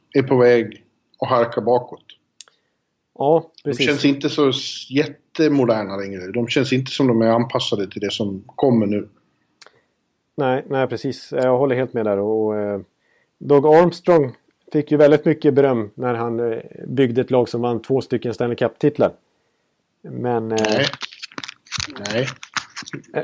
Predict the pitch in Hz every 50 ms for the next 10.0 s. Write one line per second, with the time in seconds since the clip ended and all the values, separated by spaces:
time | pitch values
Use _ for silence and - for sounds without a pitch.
0 | - - - 175 190 196 202 202 214 220 202 - 226 196 208 196 165 170 175 160
1 | 139 139 143 139 143 156 151 160 165 160 165 180 175 - 147 131 123 160 170 165
2 | 160 165 156 175 240 180 135 107 - - _ _ _ _ _ _ - - - 180
3 | 175 180 185 190 185 170 - 185 170 175 190 165 156 160 160 151 - 156 143 156
4 | 156 147 147 147 143 127 - 143 151 - - 113 98 85 - _ _ _ _ _
5 | _ _ _ _ _ _ _ - _ _ _ 139 135 135 139 143 147 139 - 143
6 | 139 139 135 127 139 131 117 131 143 139 127 110 - - - _ _ _ _ _
7 | _ - 190 131 117 110 - - - 120 113 110 107 101 95 - _ _ _ _
8 | - 135 123 127 - 160 151 147 156 156 143 143 139 135 135 135 139 151 160 156
9 | 135 117 104 101 101 101 101 101 95 95 92 _ _ _ _ 110 107 104 95